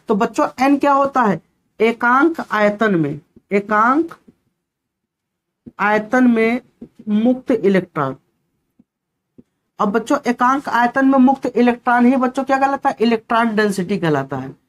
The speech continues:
इलेक्ट्रॉन घनत्व कहलाता है। समझ में आ गया? तो ये क्या होगा, मुक्त इलेक्ट्रॉन की संख्या। ठीक है, तो बच्चों अब अगर ये मुक्त इलेक्ट्रॉन की संख्या बताओ, अगर ज्यादा रहेगा तो प्रतिरोध उसमें बच्चों क्या होगा, कम,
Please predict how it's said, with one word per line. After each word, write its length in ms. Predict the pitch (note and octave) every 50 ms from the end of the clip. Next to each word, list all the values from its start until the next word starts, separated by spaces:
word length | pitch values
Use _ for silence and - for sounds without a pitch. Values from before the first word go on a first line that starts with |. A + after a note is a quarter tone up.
| _ _ _ _ _ _ _
इलेक्ट्रॉन 640 | F#3+ G#3 G#3+ G#3 G3+ _ - G#3+ G#3 A3 B3+ D#4+ D4 - _ _ _ _ -
घनत्व 600 | F3 E3 - F3 F#3 F#3 G#3 G3+ - - - F3 -
कहलाता 440 | - D3+ D3 C#3+ C3+ C3+ - -
है। 160 | C3 C3 C3+ C3 - _ - _ _ _ _ _ -
समझ 160 | G#3+ A#3+ B3
में 140 | B3+ B3+ C4
आ 40 | C4+
गया? 200 | C4 C4+ C4+ D4 D#4+ - - - - _ _ -
तो 40 |
ये 160 | A#3+ A#3+ C4 C4+
क्या 160 | - C4+ C#4
होगा, 140 | C4+ D4 C#4+
मुक्त 240 | C4+ C4+ C4+ C4+
इलेक्ट्रॉन 480 | C#4 C4 B3+ B3 - C4 C4 D4+ F4+ G4 - _ _ _ _ _ _ _ -
की 80 | C4 B3
संख्या। 460 | B3 - A#3 G3+ G3 - - D3 C#3+ - -
ठीक 180 | - C4 B3+ -
है, 140 | D#4+ E4+ D#4+ - - - _ -
तो 60 | - B3+
बच्चों 440 | G3+ B3+ C4 B3+ - - E4 E4 E4+ E4 - - _ _ _ -
अब 220 | - E4 E4+ E4+ - - -
अगर 280 | B3 C4 B3+ D4+ D#4 D#4+
ये 180 | D4 C#4+ D#4
मुक्त 320 | D#4 D4 C#4+ D4+ D4 - D#4+
इलेक्ट्रॉन 500 | D4+ C#4+ C#4 C#4 - - C#4 C#4 C#4+ D4
की 120 | - D4+
संख्या 340 | - C#4+ C4 B3 B3 B3+ B3
बताओ, 340 | A#3 A3+ A#3 A3 G#3 - -
अगर 300 | - G#3+ A3+ B3+ B3+ B3
ज्यादा 380 | F#3+ G#3+ - A3 A3+ C4+ C#4+
रहेगा 460 | C#4 A#3+ G#3+ G#3+ G#3 G3 G3 F#3 E3 - - _ _ _ _ _ -
तो 40 | B3+
प्रतिरोध 460 | B3 - B3+ B3 B3+ B3+ B3+ C4+ C#4 C4
उसमें 320 | - A#3+ - C4+ C#4 C4
बच्चों 240 | B3+ B3+ - C#4+ C4+
क्या 160 | - C#4+ C#4
होगा, 200 | C4+ C4+ C4+ C#4
कम, 280 | C4 - - C#4 D4+ F4